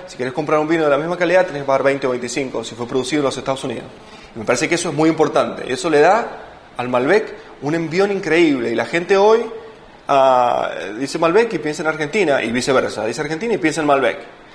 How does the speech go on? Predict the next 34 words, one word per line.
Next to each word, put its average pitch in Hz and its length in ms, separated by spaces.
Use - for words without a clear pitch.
A 123 60
mí 151 60
me 156 60
parece 170 300
que 160 140
la 135 60
evolución 131 500
natural 180 680
de 120 100
nuestros 147 340
vinos 170 260
argentinos 135 680
en 117 80
los 113 120
Estados 147 300
Unidos 185 380
es 139 120
mostrar 151 300
un 156 100
poquito 147 320
más 156 180
de 165 80
flexibilidad 131 760
y 120 60
salirse 196 760
a 117 80
varietales 127 460
que 131 100
nosotros 208 400
conocemos 170 500
en 147 60
el 139 80
mercado 139 260
interno, 220 460